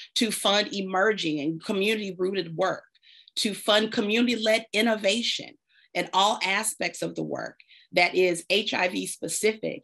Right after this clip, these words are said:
and also in alignment with what it will take to address and end the H I V epidemic in our communities. And recognizing that there is a need for a pipeline, um, for support of infrastructure and staffing, and to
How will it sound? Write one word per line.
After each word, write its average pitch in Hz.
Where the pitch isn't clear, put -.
and 185
also 180
in 185
alignment 175
with 165
what 180
it 180
will 165
take 170
to 170
address 165
and 175
end 190
the 165
H 165
I 156
V 160
epidemic 165
in 160
our 156
communities. 165
And 208
recognizing 196
that 185
there 190
is 180
a 175
need 185
for 170
a 165
pipeline, 160
um, 175
for 196
support 185
of 160
infrastructure 185
and 147
staffing, 214
and 170
to 170